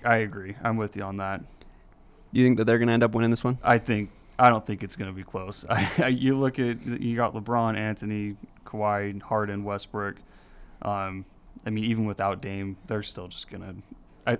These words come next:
Speaker 1: I think they're gonna <laughs> wreck.
Speaker 2: Yeah, they've got Jokic, Ben Simmons, and Westbrook all coming off the bench. That's a
Speaker 1: Yeah,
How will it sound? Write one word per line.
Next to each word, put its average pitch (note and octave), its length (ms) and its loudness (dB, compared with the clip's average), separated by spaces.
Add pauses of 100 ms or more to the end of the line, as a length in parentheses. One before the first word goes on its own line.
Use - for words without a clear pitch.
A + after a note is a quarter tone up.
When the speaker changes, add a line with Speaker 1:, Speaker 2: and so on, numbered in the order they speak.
Speaker 1:
I A2+ 100 4
think F#2+ 200 -6
they're G#2 100 -8
gonna D3 280 2
<laughs> - 40 -8
wreck. - 380 4
Speaker 2:
Yeah, - 120 -20
they've B2+ 160 6
got - 200 4
Jokic, C3+ 560 0
Ben B2+ 160 4
Simmons, C#3 560 0 (760)
and A#2+ 180 2
Westbrook B2 360 2
all A#2 100 2
coming A#2+ 240 0
off A#2+ 80 0
the - 80 -6
bench. A#2+ 280 -2
That's C3+ 200 -4
a C#3+ 80 4
Speaker 1:
Yeah, B2+ 200 6